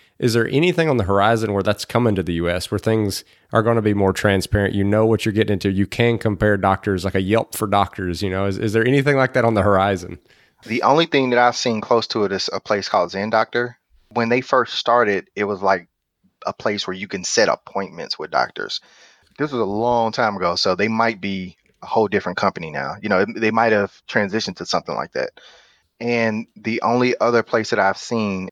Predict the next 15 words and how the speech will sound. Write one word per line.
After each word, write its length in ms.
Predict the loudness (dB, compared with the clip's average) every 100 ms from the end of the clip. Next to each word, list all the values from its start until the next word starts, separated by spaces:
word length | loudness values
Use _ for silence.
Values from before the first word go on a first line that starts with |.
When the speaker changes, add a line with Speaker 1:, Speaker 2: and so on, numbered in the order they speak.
| -2
Speaker 2:
that's 200 | -2 -2
coming 380 | -2 -2 -2 -2
out 280 | 0 0
is 160 | -4 -8
a 40 |
company 360 | -2 -2 -2 -4
called 360 | 0 2 2 -2
Decent, 420 | -6 -4 -4 -6 _ _ _ _ _ _ _ _ -2
and 480 | 2 2 2 -2 -6 2
they're 180 | 2
going 260 | 4 2 2
to 100 | 0
be 120 | -4
focused 440 | -2 0 0 -2 -2
on, 460 | 0 2 0 -2 -6